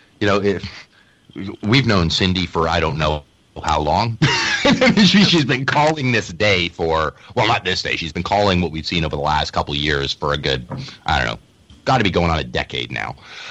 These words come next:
Uh, um, but, I mean, we can, we can fully see everything that's, that's being laid out in front of us.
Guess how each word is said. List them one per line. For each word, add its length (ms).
Uh, 360
um, 300
but, 140
I 60
mean, 100
we 100
can, 200
we 100
can 140
fully 500
see 400
everything 460
that's, 220
that's 280
being 240
laid 160
out 140
in 80
front 200
of 60
us. 160